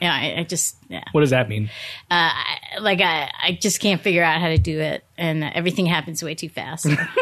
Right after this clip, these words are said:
Speaker 1: <laughs> Not interested in video games. <laughs>
Speaker 2: You're more, your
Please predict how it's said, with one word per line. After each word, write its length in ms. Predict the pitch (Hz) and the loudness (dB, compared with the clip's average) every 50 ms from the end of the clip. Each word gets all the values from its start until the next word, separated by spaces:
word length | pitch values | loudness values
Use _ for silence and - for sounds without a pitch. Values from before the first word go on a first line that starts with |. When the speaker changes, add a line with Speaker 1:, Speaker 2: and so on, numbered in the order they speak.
| - - - - - - | -2 -2 -6 -10 -10 -10
Speaker 1:
<laughs> 600 | - - - - - - - - - - - - | -12 -16 -14 -12 -12 -12 -12 -14 -14 -14 -12 -6
Not 180 | 175 175 165 170 | -4 -2 -2 0
interested 460 | 170 165 - 190 175 - - 185 170 | 0 0 0 0 -2 0 0 0 0
in 120 | 180 175 | 0 2
video 280 | 170 180 180 185 185 190 | 2 2 4 4 4 4
games. 480 | 190 196 196 208 214 - - - 285 - | 4 4 4 4 4 4 2 2 4 4
<laughs> 0 | |
Speaker 2:
You're 100 | 139 156 | 6 8
more, 280 | 175 180 180 180 165 - - - - | 8 8 8 8 6 4 0 -2 2
your 240 | 143 135 147 147 | 6 6 8 6